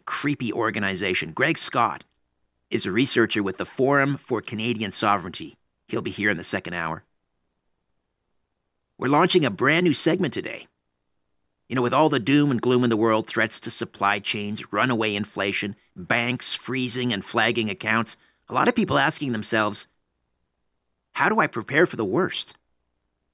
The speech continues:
Emergency preparedness expert and author Stefan Verstappen will be here. He'll join us every Monday starting today with some really valuable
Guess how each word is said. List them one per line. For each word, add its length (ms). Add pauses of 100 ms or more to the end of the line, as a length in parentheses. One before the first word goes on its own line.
(1500)
Emergency 500
preparedness 640
expert 440
and 100
author 400 (300)
Stefan 600
Verstappen 760 (1200)
will 120
be 160
here. 240
He'll 180
join 240
us 100
every 240
Monday 380
starting 340
today 260
with 140
some 240
really 200
valuable 600